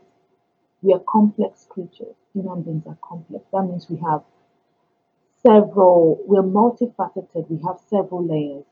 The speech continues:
You know, you can be a mom, you can be a wife, or you can also achieve your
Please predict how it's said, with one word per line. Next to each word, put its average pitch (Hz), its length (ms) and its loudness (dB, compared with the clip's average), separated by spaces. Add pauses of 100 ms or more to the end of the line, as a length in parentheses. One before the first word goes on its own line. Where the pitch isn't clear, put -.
You 175 100 -12
know, 175 100 -6
you 175 200 -6
can 170 180 -6
be 208 160 2
a 180 40 2
mom, 202 420 0 (180)
you 170 100 -12
can 156 180 -10
be 160 160 -14
a 143 60 -12
wife, 151 320 -8 (400)
or 190 80 -4
you 196 120 0
can 190 240 -6
also 208 420 -2 (140)
achieve 180 500 -14 (200)
your 156 160 -8